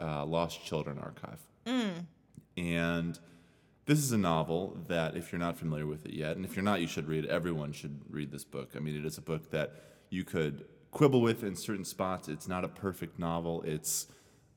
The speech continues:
Speaker 1: all sorts of things that I think would provoke really interesting discussion, but everybody should read this book. It's really, really good, and it's really, really timely in all the ways you would want.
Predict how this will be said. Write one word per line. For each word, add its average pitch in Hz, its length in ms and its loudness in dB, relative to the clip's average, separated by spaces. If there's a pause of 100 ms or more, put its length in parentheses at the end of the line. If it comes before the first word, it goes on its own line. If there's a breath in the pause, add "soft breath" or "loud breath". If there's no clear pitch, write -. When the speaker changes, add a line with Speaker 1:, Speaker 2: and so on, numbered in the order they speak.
(120)
Speaker 1:
all 90 140 4
sorts 87 320 0
of 80 140 -2
things 82 420 -2
that 80 100 0
I 80 120 2
think 80 240 -6
would 80 100 -4
provoke 78 340 -4
really 80 220 0
interesting 78 320 -6
discussion, 76 440 -4
but 78 120 0
everybody 90 360 4
should 71 180 -10
read 73 120 -6
this - 120 -14
book. - 180 -8
It's - 220 -12
really, 76 280 0
really 69 320 -4
good, 71 360 -4
and 73 160 -4
it's - 160 -10
really, 73 260 -2
really 71 320 -4
timely 90 600 0
in 80 100 -2
all 78 100 2
the 80 80 0
ways 76 240 0
you 76 60 -6
would 78 100 -4
want. 80 300 2